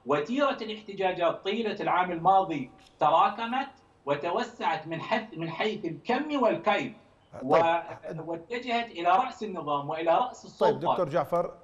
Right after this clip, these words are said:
Speaker 2: آه، آه، يعني أرجو المعذرة، لم يبق لدي إلا القليل من الوقت، وحديث الخيارات التي تحدثت عنه أنقله إلى طاولة، آه، الدكتور محمد. يعني الآن يبدو أن خيارات الاقتصادية لاسترضاء الشعب الإيراني محدودة أمام طهران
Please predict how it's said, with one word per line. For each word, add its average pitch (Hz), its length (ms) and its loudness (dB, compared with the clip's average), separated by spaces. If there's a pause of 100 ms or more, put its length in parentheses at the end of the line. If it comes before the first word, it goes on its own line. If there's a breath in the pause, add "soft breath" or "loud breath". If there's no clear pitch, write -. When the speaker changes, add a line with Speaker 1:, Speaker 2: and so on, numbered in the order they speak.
(200)
Speaker 2:
آه، 165 200 0
آه، 160 40 0
يعني 160 320 -2
أرجو 180 160 0
المعذرة، 160 520 4
لم 156 300 0
يبق 170 220 2
لدي 160 340 2
إلا 165 120 0
القليل 170 340 -2
من 160 120 -4
الوقت، 147 400 -2
وحديث 156 480 0
الخيارات 160 440 -2
التي 147 200 -6
تحدثت 151 440 -4
عنه 160 340 2 (360 loud breath)
أنقله 175 640 4 (360 loud breath)
إلى 165 260 4
طاولة، 160 400 0 (140)
آه، 135 420 -2
الدكتور 151 320 -8
محمد. 139 480 -8
يعني 175 220 -8
الآن 196 320 -8
يبدو 170 300 -10
أن 160 160 -6
خيارات 147 480 -6
الاقتصادية 123 640 -8
لاسترضاء 131 420 -4
الشعب 143 360 -6
الإيراني 135 380 -8
محدودة 165 440 -4
أمام 110 180 -10
طهران 107 400 -10